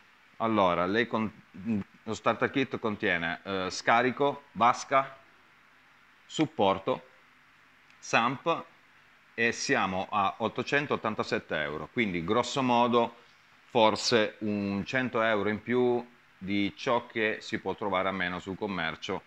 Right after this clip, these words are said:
con dimensioni simili. Di conseguenza per noi niente, è un grande onore avere a che fare con voi e proporvi questa vasca qui. Scusate se non sono stato, mm,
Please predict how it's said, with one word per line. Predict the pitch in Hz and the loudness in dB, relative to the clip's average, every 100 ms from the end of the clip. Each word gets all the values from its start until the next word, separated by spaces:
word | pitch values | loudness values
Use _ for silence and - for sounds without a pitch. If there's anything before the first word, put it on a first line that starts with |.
| - _ | -18 _
con | - 95 | -8 -4
dimensioni | 92 95 - 90 87 | -2 -4 -4 -6 -6
simili. | - 80 73 76 - _ - - | -8 -10 -12 -14 -20 _ -20 -18
Di | - | -6
conseguenza | 104 104 104 101 98 101 | -2 -2 0 0 0 -2
per | 87 | -4
noi | 90 101 95 92 90 90 90 | -2 -2 -2 -2 -2 -2 -4
niente, | 98 95 80 80 - - | -2 -2 -4 -12 -12 -8
è | 92 | -4
un | 90 90 87 | -4 -4 -2
grande | 90 90 90 90 87 87 85 - - | -2 -2 -2 -2 0 -2 -4 -10 -6
onore | 104 110 117 113 | -2 2 2 2
avere | 104 95 95 92 90 - | 2 0 0 0 -2 -8
a | 104 | -6
che | 101 | -4
fare | - 92 90 | -2 -2 0
con | 101 | 0
voi | 107 127 135 - - - | 0 0 -2 -8 -20 -18
e | - 90 | -12 -8
proporvi | 107 104 98 95 92 98 98 92 | -6 0 0 0 0 0 0 -2
questa | 92 90 92 | -4 -6 -6
vasca | 85 80 - 82 | -4 -4 -6 -12
qui. | - - _ - _ | -14 -20 _ -20 _
Scusate | - 110 101 104 110 | -10 0 4 4 2
se | 101 104 | -2 -2
non | 101 | -2
sono | 110 104 | -2 -2
stato, | 98 110 104 113 101 95 90 - - | -2 -2 -2 2 2 2 0 -12 -12
mm, | 95 95 92 95 | -8 -4 -4 -4